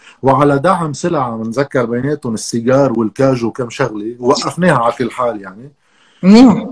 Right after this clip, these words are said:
Speaker 1: شيء مستدام يعني. بقى انعمل، انصرف عليه مصاري، وقف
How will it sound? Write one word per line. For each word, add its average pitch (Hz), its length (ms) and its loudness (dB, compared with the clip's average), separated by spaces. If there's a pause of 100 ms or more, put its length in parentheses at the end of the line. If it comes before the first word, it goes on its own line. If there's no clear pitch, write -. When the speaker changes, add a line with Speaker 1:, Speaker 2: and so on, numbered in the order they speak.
Speaker 1:
شيء 143 200 -2
مستدام 120 640 0
يعني. 101 400 -8 (340)
بقى 117 140 -4
انعمل، 151 600 4
انصرف 170 400 2
عليه 165 140 0
مصاري، 151 400 -2
وقف 139 560 -4